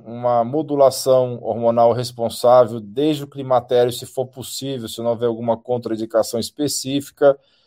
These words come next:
seria, eh, fora as coisas gerais que nós falamos aqui, de sono, gerenciamento de estresse, atividade física, alimentação,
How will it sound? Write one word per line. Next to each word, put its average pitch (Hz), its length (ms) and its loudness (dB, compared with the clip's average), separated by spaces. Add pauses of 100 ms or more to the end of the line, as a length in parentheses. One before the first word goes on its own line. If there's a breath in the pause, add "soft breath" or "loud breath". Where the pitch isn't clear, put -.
(140)
seria, 139 720 6 (420 soft breath)
eh, 117 200 6
fora 185 320 6
as - 100 2
coisas 160 260 0
gerais 143 340 6
que - 40 -12
nós 131 160 -4
falamos 131 320 0
aqui, 147 420 -4
de 107 280 -8
sono, 131 840 0 (180)
gerenciamento 120 440 -4
de - 80 -10
estresse, 123 760 4 (120)
atividade 117 420 0
física, 123 640 -2 (140)
alimentação, 120 960 2